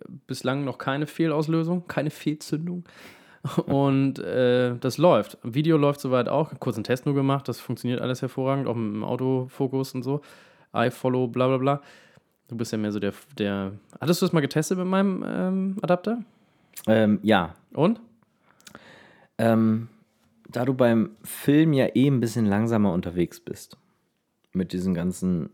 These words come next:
Speaker 2: Follow-Focus-Sachen, ne? Also, Follow-Focus ist jetzt falsches Wort. Aber mit dem, äh, mit dem Continuous Autofocus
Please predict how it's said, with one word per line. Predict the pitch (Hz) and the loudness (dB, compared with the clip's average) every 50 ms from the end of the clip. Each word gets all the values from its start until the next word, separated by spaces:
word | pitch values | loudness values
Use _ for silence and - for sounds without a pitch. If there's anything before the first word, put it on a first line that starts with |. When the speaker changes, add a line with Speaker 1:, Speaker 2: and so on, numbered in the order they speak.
| _ _ _ _ | _ _ _ _
Speaker 2:
Follow-Focus-Sachen, | - - - - 95 92 90 87 87 - - 92 85 - - 78 - - 76 71 - - 76 76 | -20 -10 -4 -2 -2 0 0 -2 -2 -4 -4 -4 -4 -6 -8 -12 -12 -12 -12 -12 -12 -10 -6 -4
ne? | 98 120 180 190 - | -2 -2 -2 -4 -4
Also, | - 98 90 87 82 78 - - _ _ _ _ _ 110 101 _ - | -4 -4 -2 -2 -4 -6 -8 -14 _ _ _ _ _ -20 -20 _ -20
Follow-Focus | - - - 85 - - - - - 80 | -16 -14 -12 -12 -12 -12 -14 -14 -14 -14
ist | 82 | -14
jetzt | 87 - - | -16 -16 -14
falsches | - - 87 - - 82 80 - | -12 -12 -10 -10 -12 -14 -12 -10
Wort. | - - - - - - - - - - - - - - | -10 -12 -12 -14 -20 -20 -20 -20 -20 -20 -20 -18 -14 -6
Aber | - 92 98 | -2 2 2
mit | 98 98 92 | 2 2 2
dem, | 98 101 98 98 95 98 - - | 2 2 4 4 2 2 0 2
äh, | 87 98 101 98 95 95 | 2 2 4 4 2 2
mit | 95 90 95 90 | 0 -2 -2 -2
dem | 95 95 95 92 92 92 95 - _ _ - | 0 0 0 0 -2 -4 -8 -14 _ _ -14
Continuous | - - 98 90 - - 101 101 98 98 98 95 - - - | -10 -8 -8 -6 -4 -2 0 0 0 0 -2 -4 -6 -8 -4
Autofocus | - 90 101 117 98 - - - 82 - - 60 - - | -2 -2 0 0 -4 -6 -6 -8 -6 -6 -6 -8 -8 -10